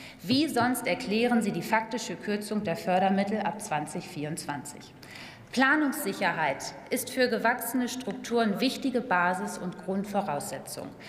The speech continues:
Mittel können nur dann sinnvoll eingesetzt werden, wenn sie auch durch Verpflichtungsermächtigungen in den Folgejahren abgesichert werden.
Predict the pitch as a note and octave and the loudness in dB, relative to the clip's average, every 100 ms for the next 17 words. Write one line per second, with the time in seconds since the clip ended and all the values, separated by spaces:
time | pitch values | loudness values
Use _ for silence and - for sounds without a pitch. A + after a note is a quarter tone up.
0 | - - B3+ D#4 D#4+ - C4 B3 A#3 A3 | -10 2 4 4 2 2 2 2 4 4
1 | C4 A3 C4 B3+ A3 E3 G3+ A3 G#3+ - | 4 2 2 2 2 4 2 2 0 -2
2 | - A3+ A3+ A3 G#3+ G3+ G#3+ G3 G#3+ A3 | -2 2 4 4 4 4 4 2 2 -2
3 | G#3 F#3+ - A#3+ - B3 - G#3+ A3+ A#3 | -2 -4 -2 -4 0 0 2 0 0 -2
4 | B3 A#3 B3+ G#3+ F3+ D#3+ - F3+ F3+ F#3+ | -4 -2 0 0 0 -2 2 2 2 2
5 | F#3+ F#3+ G#3+ A3 A3 G3 D3 C#3 C3 B2 | 4 4 2 -2 -2 -4 -4 -6 -8 -6
6 | C3+ C3+ C3 | -4 -4 -4